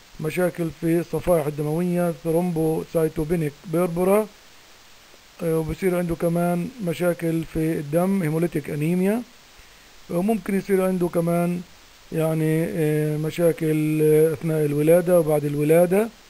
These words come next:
آه، آه، مثلًا يصير عنده hearing defects، يعني يبطل يسمع المريض بالمرة،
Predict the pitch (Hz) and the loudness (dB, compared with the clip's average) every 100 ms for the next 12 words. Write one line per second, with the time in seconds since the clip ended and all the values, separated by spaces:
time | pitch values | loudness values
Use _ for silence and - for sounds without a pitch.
0 | - - - - - - - 196 151 170 | -20 -20 -20 -20 -20 -20 -20 -8 -4 -4
1 | 180 - - - 180 160 156 151 151 151 | -6 -12 -20 -14 -4 0 4 6 6 6
2 | 151 151 147 151 151 165 170 160 160 160 | 6 4 4 2 -2 -2 0 0 0 -2
3 | 156 156 156 175 160 160 147 160 160 156 | -2 -2 -2 -2 -2 -2 -2 -2 0 0
4 | 175 160 151 143 156 - 180 185 - - | 0 0 -2 -4 -8 -4 -4 -4 -12 -20
5 | - - - - 143 151 165 165 156 165 | -20 -20 -20 -12 -4 0 0 0 -2 -4
6 | 160 156 151 156 147 147 147 160 160 165 | -4 -2 -2 -2 -2 -4 -2 -2 0 0